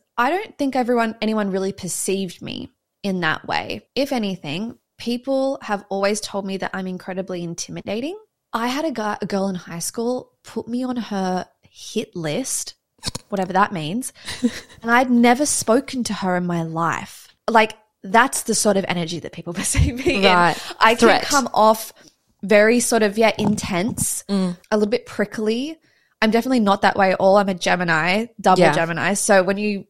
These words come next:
Speaker 1: like, just say hello to me, it's usually very much a different energy. And I cannot tell you how many times people see me or, or meet me and they're like, "Oh, like, I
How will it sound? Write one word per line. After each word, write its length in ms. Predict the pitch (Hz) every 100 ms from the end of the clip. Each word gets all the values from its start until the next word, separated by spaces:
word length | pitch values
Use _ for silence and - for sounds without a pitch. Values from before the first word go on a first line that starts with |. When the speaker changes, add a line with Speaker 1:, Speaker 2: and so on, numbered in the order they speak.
| -
Speaker 1:
like, 260 | 185 - - -
just 200 | 190 -
say 220 | - 175
hello 260 | 190 160
to 180 | 160 -
me, 340 | 170 147 - - _ -
it's 220 | 190 -
usually 420 | 185 196 196 185
very 240 | 180 165 170
much 260 | 170 -
a 20 | 180
different 320 | 170 175 -
energy. 340 | 170 180 226
And 120 | 208
I 60 | 185
cannot 280 | - 202 -
tell 120 | 208
you 140 | 208 190
how 160 | 170
many 180 | 170 175
times 340 | - 175 175 170
people 460 | 175 175 165 170 _ _ _ _ -
see 320 | - 330 339
me 420 | 196 165 170 - _ _ _ -
or, 160 | 196 -
or 100 | 190
meet 240 | 185 208
me 100 | 208
and 80 | 190
they're 60 | 185
like, 240 | 185 180 - -
"Oh, 280 | 285 285
like, 300 | 196 175 170 - _
I 420 | 190 185 190 190